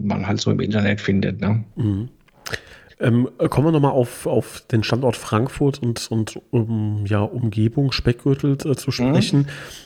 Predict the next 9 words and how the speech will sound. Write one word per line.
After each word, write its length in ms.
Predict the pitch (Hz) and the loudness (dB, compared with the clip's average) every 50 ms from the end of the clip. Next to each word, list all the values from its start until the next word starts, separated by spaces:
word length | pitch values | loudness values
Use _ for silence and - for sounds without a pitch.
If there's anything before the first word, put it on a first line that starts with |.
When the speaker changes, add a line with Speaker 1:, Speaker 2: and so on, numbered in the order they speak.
| _ _ 226 | _ _ -4
Speaker 2:
Ähm, 460 | 151 120 117 123 123 120 120 135 - - _ | -2 0 2 2 2 2 0 0 -2 -6 _
im 240 | - 123 120 123 127 | -2 0 0 0 -2
Alter, 540 | - - 117 131 165 170 - 190 190 190 175 | -2 -2 0 0 0 0 -2 -2 0 0 0
gibt's 320 | 139 147 143 - - - | -2 -2 -2 -4 -6 -2
da 240 | - 160 156 156 160 | 0 0 0 0 -2
Ihrerseits 1080 | - 185 160 156 160 160 151 151 151 147 143 135 127 143 135 143 151 139 - - - | -2 -2 -4 -2 0 2 0 2 2 2 0 0 0 0 0 0 -4 -4 -8 -6 -4
einen, 220 | 131 123 123 127 123 | -2 0 0 0 -2
einen 320 | 120 127 123 123 117 - | -2 -2 -2 -2 -4 -6
Tipp? 300 | - - 214 202 - - | -2 -2 -2 -2 -2 -10